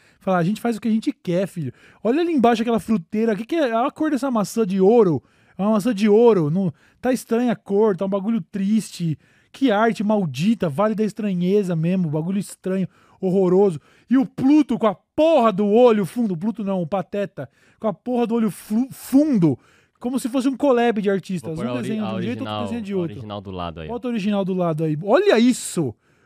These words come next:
Speaker 1: Olha aí, uma arte feita por seres humanos. Olha! Só que talvez eles quise-, quiseram tirar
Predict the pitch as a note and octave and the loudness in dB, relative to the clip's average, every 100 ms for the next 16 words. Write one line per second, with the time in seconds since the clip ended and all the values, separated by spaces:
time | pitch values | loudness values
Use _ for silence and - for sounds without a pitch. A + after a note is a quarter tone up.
0 | _ A3 C4+ D4 B3+ A3+ F3+ C3 _ _ | _ -2 0 4 4 4 0 -2 _ _
1 | F#3+ G#3 G3+ G#3+ G#3 F3+ - F#3+ F#3 D3+ | -6 -2 0 0 -2 -6 -4 -2 -2 -4
2 | D3 D#3 C#3 D#3 C#3+ D3 C#3 C#3+ C3+ C3 | -10 -10 -8 -8 -6 -6 -4 -4 -4 -6
3 | - _ _ _ _ F3 G3 F3+ C#3+ B2 | -10 _ _ _ _ 0 0 2 -2 -6
4 | - _ _ _ _ _ _ _ F#3+ F3+ | -10 _ _ _ _ _ _ _ -12 -6
5 | F3+ F#3+ F#3 A3 G#3 G#3 E3 - F3+ F#3 | -4 -2 -2 -2 -2 -4 -8 -8 -6 -4
6 | E3+ F3 F3+ F3+ - F3 D#3+ F#3 | -6 -4 -4 -4 -4 -4 -2 -2